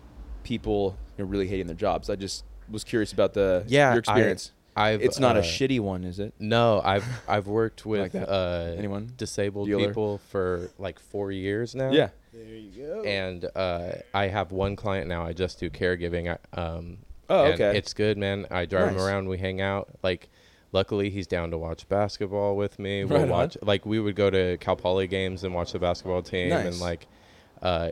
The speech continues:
Speaker 2: he was all into N B A. Like, we watched so much basketball.
Speaker 3: Yeah.
Speaker 1: Okay.
Speaker 2: So mu-, I got him into
Speaker 3: Nice.
Speaker 2: hockey. He, n-, he w-, he never got into hockey, and I,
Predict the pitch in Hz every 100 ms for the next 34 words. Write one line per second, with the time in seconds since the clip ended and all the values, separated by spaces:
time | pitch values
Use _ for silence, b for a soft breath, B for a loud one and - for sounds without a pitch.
0 | 85 95 87 92 92 92 92 73 92 92
1 | 90 92 90 90 82 92 87 87 87 -
2 | - - - 101 95 87 - 92 87 -
3 | 85 87 87 90 76 57 117 123 107 107
4 | 104 98 101 98 101 104 98 87 92 95
5 | 104 110 110 110 107 104 - 110 104 98
6 | 107 107 101 98 90 - - 101 92 92
7 | 92 - 87 85 85